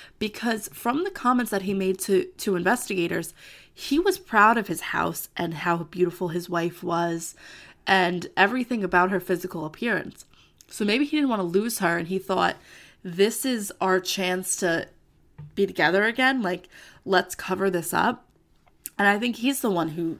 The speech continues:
who put the sock out there. I don't think it was her. Someone would have seen her in that nightgown covered in blood like that.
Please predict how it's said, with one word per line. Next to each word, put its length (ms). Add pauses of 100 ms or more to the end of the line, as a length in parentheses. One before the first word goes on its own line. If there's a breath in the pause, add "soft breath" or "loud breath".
who 340
put 160
the 100
sock 340
out 220
there. 300 (540 soft breath)
I 140
don't 300
think 180
it 120
was 160
her. 440 (800)
Someone 560
would 120
have 180
seen 420
her 460 (240)
in 200
that 240
nightgown 640 (120)
covered 640
in 160
blood 280
like 260
that. 320